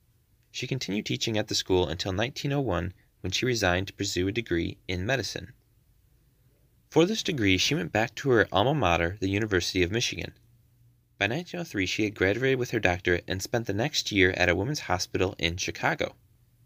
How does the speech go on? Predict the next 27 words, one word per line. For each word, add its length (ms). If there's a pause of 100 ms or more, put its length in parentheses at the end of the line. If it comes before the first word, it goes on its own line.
(540)
In 80
nineteen 320
oh 20
four, 320
she 180
moved 240
back 220
to 100
Muskegon 400
and 220
began 320
her 260
own 180
practice. 600 (1080)
She 160
would 80
continue 340
to 80
practice 460
medicine 320
in 80
Muskegon 340
for 140
the 60
next 280
twenty-eight 560
years 420